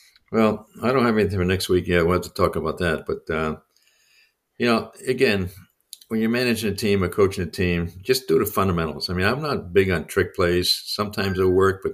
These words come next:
sometimes they'll screw you up more than they'll help you. Plus, it takes a lot of time to practice 'em. I mean, even pickoff plays. I mean, holding runners close is better than picking 'em off.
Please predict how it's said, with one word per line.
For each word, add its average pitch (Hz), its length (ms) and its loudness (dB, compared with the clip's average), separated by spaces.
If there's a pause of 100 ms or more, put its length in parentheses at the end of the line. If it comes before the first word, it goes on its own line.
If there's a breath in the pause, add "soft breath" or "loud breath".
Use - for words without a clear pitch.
sometimes 90 480 -4
they'll 82 120 -2
screw 90 240 -2
you 90 120 2
up 85 80 -2
more 87 140 -6
than 82 100 -6
they'll 80 100 -8
help 92 200 -2
you. 87 140 -2 (640 soft breath)
Plus, 107 200 0
it 101 60 -14
takes 107 220 -2
a 101 40 0
lot 101 120 2
of 95 100 -6
time 101 160 -2
to 92 60 -2
practice 104 440 -4
'em. - 80 -14 (880)
I 85 40 -8
mean, 92 120 0
even 98 140 -2
pickoff 92 400 -2
plays. - 320 -4
I 87 40 -4
mean, 87 140 -2
holding 127 300 2
runners 113 260 2
close 92 420 2
is 82 100 -6
better 90 200 -2
than 87 220 0 (140)
picking 95 220 0
'em 92 60 2
off. 82 240 0